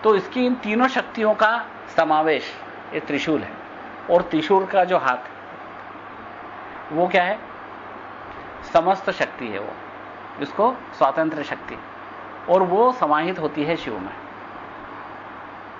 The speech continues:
शिव के अंदर समाहित। तो वो शिव और शक्ति में कोई भेद नहीं है, और इसमें भेद शुरू होता है, वापस समा जाता है और फिर वापस भेद शुरू होता है। ये उसका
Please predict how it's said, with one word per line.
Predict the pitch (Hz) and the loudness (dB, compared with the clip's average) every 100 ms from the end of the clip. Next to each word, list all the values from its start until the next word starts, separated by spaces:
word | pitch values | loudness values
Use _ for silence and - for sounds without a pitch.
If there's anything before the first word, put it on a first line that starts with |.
| - | -14
शिव | - 165 160 | -2 0 4
के | 175 | 4
अंदर | 143 160 - - - | 6 2 0 -12 0
समाहित। | 135 127 - - - - | 0 2 -4 -12 -14 -2
तो | - 240 - 185 | 2 2 0 0
वो | 180 262 | 6 6
शिव | - 220 226 | 4 6 6
और | |
शक्ति | 233 202 - | 6 0 0
में | 196 226 | -2 2
कोई | 226 | 2
भेद | 240 160 | 4 2
नहीं | 185 226 | 2 0
है, | 262 - - - - | 0 -4 -14 -2 4
और | 247 - - 196 | 4 2 -8 -8
इसमें | 165 - 254 247 | -6 2 4 6
भेद | 165 180 196 | 6 4 4
शुरू | - 214 | 4 6
होता | 208 208 | 8 6
है, | 240 285 - - - - | 4 4 -2 -12 -14 4
वापस | 156 165 226 | 4 6 4
समा | 226 208 | 6 4
जाता | 214 202 226 | 4 4 6
है | 226 | 6
और | |
फिर | 226 220 | 4 6
वापस | 196 170 175 | 6 6 4
भेद | 156 | 4
शुरू | 151 151 | 2 -2
होता | 151 208 | 0 2
है। | |
ये | 233 | 2
उसका | 190 - | 2 0